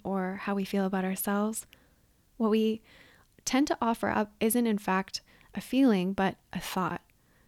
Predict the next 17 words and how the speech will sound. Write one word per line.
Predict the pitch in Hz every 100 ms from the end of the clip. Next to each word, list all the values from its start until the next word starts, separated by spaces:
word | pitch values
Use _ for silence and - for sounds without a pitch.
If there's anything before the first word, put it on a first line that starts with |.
| -
So | - 208
we | 208
might | 208 -
say | 190 196
something | 208 202 208
like, | 208 - - - - _ _ _ _ _ _ _ -
"I | 202
feel | - 262 277 285
like | 214 214 208 - - - _ _ _ _
I | 208
could | 202 - 202 -
give | 196 -
up," | - - _ _ _ _ _
or, | 208 190
"I | 196
feel | - 226
like | 233 226